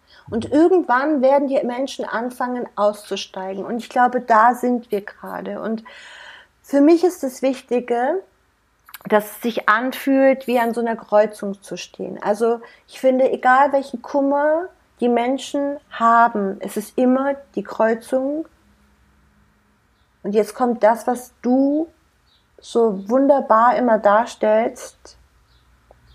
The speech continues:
Das, was du denkst, kommt jetzt. Nämlich, wenn du sagst, es wird scheiße, dann wird's natürlich scheiße. Und wenn du sagst, "Ich hab eine Idee,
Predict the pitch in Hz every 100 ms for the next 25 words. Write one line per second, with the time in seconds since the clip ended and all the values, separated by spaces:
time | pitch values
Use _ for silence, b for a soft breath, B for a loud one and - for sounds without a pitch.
0 | _ _ _ - 214 214 233 226 233 240
1 | 233 247 208 190 - - - - - _
2 | _ _ _ - - 214 202 196 190 -
3 | - - - _ _ _ _ _ _ _
4 | _ _ _ _ _ _ _ B B -
5 | 220 233 233 254 262 b b - 240 240
6 | 226 233 254 - - 202 - 247 302 -
7 | 254 - 262 294 302 302 - 302 - 330
8 | 370 - - - _ B B B - 240
9 | 262 262 254 262 - 247 254 254 240 233
10 | 208 269 262 247